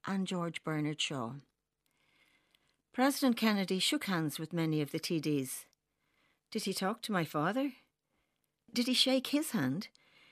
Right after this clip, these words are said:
Did he ask him to read back what he had written? We, his family, don't know because we never asked. The speeches had to be dictated, typed, and prepared for distribution. So my dad didn't get home until late that evening,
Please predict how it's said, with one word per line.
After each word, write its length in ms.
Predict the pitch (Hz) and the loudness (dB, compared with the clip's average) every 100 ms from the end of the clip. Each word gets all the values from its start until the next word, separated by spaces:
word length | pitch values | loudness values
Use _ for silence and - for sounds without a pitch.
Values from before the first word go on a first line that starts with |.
| _ | _
Did 100 | 240 | 2
he 120 | 226 | 4
ask 260 | 220 254 - | 4 2 -2
him 100 | 214 | -2
to 120 | 208 | 0
read 240 | 202 208 | 2 0
back 320 | - 170 208 - | 0 -4 -4 -6
what 120 | 165 | -2
he 40 | |
had 140 | 151 139 | -2 -2
written? 300 | 160 214 226 _ _ _ - - - | -4 -4 -6 _ _ _ -20 -20 -6
We, 200 | 185 247 | 0 4
his 140 | 233 - | 2 2
family, 460 | 208 202 202 202 - | -2 0 -2 -2 -2
don't 380 | 156 185 - | -2 -2 -2
know 240 | 175 165 165 | -2 -2 -2
because 420 | 175 - 139 143 | -4 -6 -6 -6
we 280 | 139 156 165 | -2 0 0
never 320 | 156 160 156 | 0 -2 -2
asked. 540 | 120 120 127 - - - _ _ _ _ _ _ _ _ _ _ | -4 -4 -6 -14 -16 -18 _ _ _ _ _ _ _ _ _ _
The 80 | 214 | -4
speeches 460 | - 262 262 233 - | 2 2 2 0 0
had 140 | 202 | -2
to 60 | - | 0
be 120 | 196 | 0
dictated, 720 | 170 262 - 165 160 202 - - _ | 0 -2 0 0 0 -4 -8 -16 _
typed, 520 | - 175 165 - - - - | -2 -2 -2 -8 -12 -12 -4
and 160 | 160 151 | -4 -2
prepared 420 | 175 175 151 - | -6 -4 -4 -4
for 100 | 156 | -6
distribution. 800 | 160 - 151 160 143 - 139 - _ _ _ _ _ _ _ _ | -6 -8 -6 -4 -4 -4 -6 -10 _ _ _ _ _ _ _ _
So 200 | - 202 | -2 2
my 160 | 196 | 2
dad 240 | 196 233 262 | 2 0 0
didn't 220 | 233 190 | 0 0
get 140 | 180 | -2
home 280 | - 180 165 | 0 -2 -2
until 240 | 175 - 175 | -4 -2 -2
late 340 | 180 208 - | 0 -2 -4
that 180 | 160 151 | -6 -2
evening, 460 | 165 156 147 139 | -4 -2 -4 -4